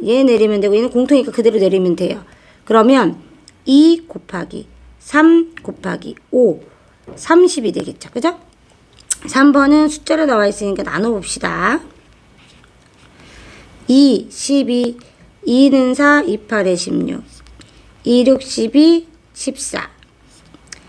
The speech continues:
이 삼은 육, 이 칠에 십사. 그럼 공통으로 나눈 건 여기죠? 이의 세제곱, 얼마예요? 팔 이렇게 되겠죠. 자, 얘는 다 소인수 분해돼 있으니까 오,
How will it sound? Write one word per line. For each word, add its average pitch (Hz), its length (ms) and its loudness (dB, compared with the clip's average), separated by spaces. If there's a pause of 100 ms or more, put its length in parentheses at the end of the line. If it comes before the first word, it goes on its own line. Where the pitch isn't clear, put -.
(180)
이 262 240 4
삼은 240 440 2
육, 330 280 4
이 226 280 -10
칠에 202 280 -4
십사. - 480 -14 (320)
그럼 247 160 2
공통으로 339 500 4
나눈 277 220 2
건 254 120 0
여기죠? 220 680 -4
이의 233 260 2
세제곱, 277 680 0 (360)
얼마예요? 226 540 2 (540)
팔 226 320 -2
이렇게 175 240 -8
되겠죠. - 440 -16 (960)
자, 214 160 4
얘는 330 240 4
다 302 240 4
소인수 370 360 -2
분해돼 302 320 4
있으니까 233 600 0
오, 226 460 2